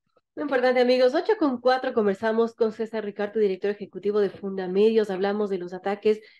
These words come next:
a periodistas, amenazas a la libertad de expresión. Y César se refería a la importancia, ¿no?, de la prevención, la protección y también la procuración de justicia. Y en este último punto, César, eh, hablemos de la impunidad,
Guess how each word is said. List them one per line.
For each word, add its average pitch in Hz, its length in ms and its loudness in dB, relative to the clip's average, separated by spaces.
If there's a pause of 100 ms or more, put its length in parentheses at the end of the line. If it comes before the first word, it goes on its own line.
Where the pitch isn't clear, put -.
(120)
a 185 160 -8
periodistas, 202 680 0
amenazas 202 460 -2
a 202 60 -2
la 180 80 -4
libertad 180 380 -4
de 226 60 2
expresión. 226 600 0 (320)
Y 220 120 -4
César 254 280 -2
se 233 100 -2
refería 214 640 2 (120)
a 196 120 -4
la 196 60 0
importancia, 208 720 -2
¿no?, 214 240 -2
de 240 120 2
la 180 120 -6
prevención, 190 520 0
la 220 140 2
protección 190 500 -4
y 247 60 -4
también 208 280 0
la 240 140 -2
procuración 196 680 -2
de 220 100 2
justicia. 226 680 -4
Y 190 140 4
en 208 80 4
este 269 240 -2
último 240 340 -2
punto, 233 300 -2
César, 226 420 -2 (440)
eh, - 120 -8
hablemos 240 380 -2
de 240 80 4
la 208 60 -2
impunidad, 196 560 -2